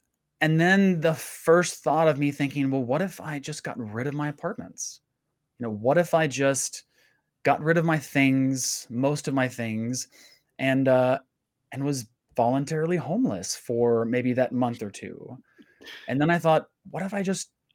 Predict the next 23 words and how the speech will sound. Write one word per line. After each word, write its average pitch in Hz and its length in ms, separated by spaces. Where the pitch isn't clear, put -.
kept 117 220
going? 147 480
What 120 140
if 135 120
I 147 100
didn't 156 260
plan 170 320
this 175 180
out 175 200
and 151 100
just 139 200
thought, 147 260
'Well, 156 320
I 160 100
could 202 220
move 170 240
from 143 160
this 135 220
location 117 400
to 117 100
this 123 240
location?'" 113 560
And 101 200